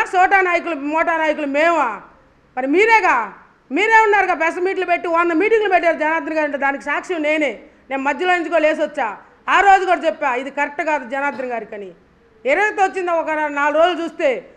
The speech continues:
కుల సంఘాల తరపున వచ్చా, మేము మీ పార్టీలోకి రాలా, పార్టీ తరపున మాట్లాడలా. రెండేళ్ళు మేము తిరిగామే, ఏం జనార్దన్ ఎంత ప్యాకేజ్ ఇచ్చాడు మాకు? జనార్దన్ దగ్గర ఎంత ప్యాకేజ్ తీసుకున్నాము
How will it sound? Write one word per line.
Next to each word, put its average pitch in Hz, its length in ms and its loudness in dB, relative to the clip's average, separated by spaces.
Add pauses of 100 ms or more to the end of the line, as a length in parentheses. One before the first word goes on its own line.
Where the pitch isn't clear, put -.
(140)
కుల 339 120 0 (100)
సంఘాల 415 320 4
తరపున 370 200 4
వచ్చా, 359 180 2 (100)
మేము 339 260 2
మీ 320 60 -4 (120)
పార్టీలోకి 359 460 2
రాలా, 320 180 2 (140)
పార్టీ 320 260 -2
తరపున 294 300 0
మాట్లాడలా. 262 360 -2 (420)
రెండేళ్ళు 403 380 4
మేము 392 160 0
తిరిగామే, 370 360 2 (140)
ఏం 349 120 0
జనార్దన్ 339 360 0
ఎంత 339 140 -2
ప్యాకేజ్ 349 320 2
ఇచ్చాడు 330 280 0
మాకు? 330 220 0 (600)
జనార్దన్ 381 440 0
దగ్గర 359 220 0
ఎంత 370 160 0
ప్యాకేజ్ 370 340 4
తీసుకున్నాము 339 500 -2